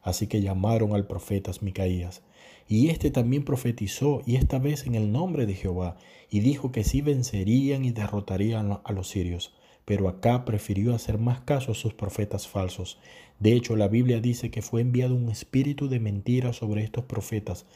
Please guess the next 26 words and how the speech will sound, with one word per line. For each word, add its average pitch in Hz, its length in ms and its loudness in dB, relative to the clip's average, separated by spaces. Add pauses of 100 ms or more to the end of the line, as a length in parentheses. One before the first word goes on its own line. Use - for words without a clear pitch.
(240)
para 101 180 0
que 101 140 -2
convencieran 101 680 0
a 90 60 0
Acab 127 340 0
y 107 140 -4
éste 113 200 0
fuera 117 280 -2
a - 20 -2
la 107 120 0
guerra 113 340 0
y 107 40 -2
muriera. 90 480 0 (540)
Vino - 200 6
entonces 139 440 4
Acab 113 400 0
y 110 60 -2
se 107 160 -4
disfrazó 101 600 -4
para 101 200 0
ir 101 160 0
a 101 60 -2
la 95 160 -2
guerra 120 400 2
porque 107 260 -4
temía, 107 640 -2